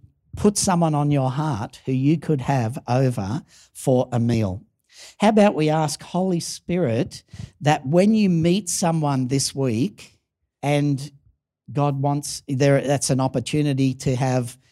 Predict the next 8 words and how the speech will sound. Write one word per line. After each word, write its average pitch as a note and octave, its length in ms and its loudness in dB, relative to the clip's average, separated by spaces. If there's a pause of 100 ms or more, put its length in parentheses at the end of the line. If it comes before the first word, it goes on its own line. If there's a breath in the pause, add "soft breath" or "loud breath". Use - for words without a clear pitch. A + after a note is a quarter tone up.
(260)
an B2+ 100 -2
expression C#3 600 -2
of A2 140 -4
love B2+ 340 0
around B2 560 0 (480)
in C3+ 160 4
your A#2 200 4
home, B2+ 600 -2